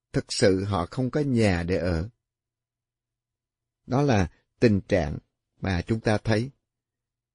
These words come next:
Thiên Chúa không muốn cho những người nghèo đó, nghèo đến độ không có gì để ăn, không có gì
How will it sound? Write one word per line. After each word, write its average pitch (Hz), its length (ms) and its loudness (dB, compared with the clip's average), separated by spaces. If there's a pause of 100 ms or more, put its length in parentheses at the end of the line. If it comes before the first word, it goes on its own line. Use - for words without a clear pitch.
Thiên 165 180 0
Chúa 190 140 4
không 160 260 0
muốn 202 380 8 (1000)
cho 131 380 2 (300)
những 170 560 -4
người 113 360 4
nghèo 107 420 4
đó, 104 360 -2 (1000)
nghèo 110 360 2
đến 135 180 -2
độ 95 320 0
không 156 240 -2
có 170 100 -2
gì 113 440 2
để 98 180 -2
ăn, 127 300 -4 (600)
không 156 260 -10
có 165 100 -4
gì 107 460 0